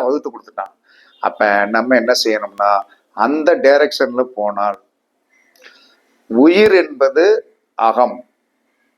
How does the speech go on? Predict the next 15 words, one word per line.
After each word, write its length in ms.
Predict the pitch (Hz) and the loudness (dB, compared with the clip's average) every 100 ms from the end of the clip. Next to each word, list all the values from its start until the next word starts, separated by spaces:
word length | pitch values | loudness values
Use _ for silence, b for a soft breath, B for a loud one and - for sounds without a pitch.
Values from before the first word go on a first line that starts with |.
| - | -6
நோய், 400 | 113 147 139 110 - | 2 4 4 0 -4
நொடி, 280 | 120 135 139 104 - - | -2 0 0 -2 -4 0
கௌரவம், 480 | 131 156 139 123 - _ - 135 | 4 4 2 0 -6 _ -4 -4
எக்ஸெட்ரா, 460 | - 156 - 120 101 120 | 0 -2 -2 -2 0 0
எக்ஸெட்ரா, 440 | 135 - 135 123 110 123 | -2 -2 -2 0 0 0
எக்ஸெட்ரா, 420 | - 135 120 117 110 | 0 -4 0 0 2
எல்லாமே 400 | 143 143 127 135 131 110 | 2 2 0 -2 -10 -6
உயிர் 280 | 135 143 - | -2 -2 0
சார்ந்த 340 | 123 113 110 104 | 0 0 -2 -10
விஷயம். 300 | 104 120 98 - _ b b b b b b - | -4 -4 -4 -8 _ b b b b b b 0
பொருள் 340 | 156 185 220 208 | 4 4 2 2
சார்ந்த 380 | 180 175 165 151 135 | 2 4 2 -2 -4
விஷயத்துல 420 | 143 135 131 131 | -4 -4 -4 -4
என்ன, 100 | 151 151 | -4 -2
பொருள்ல 340 | 151 156 147 | -2 0 0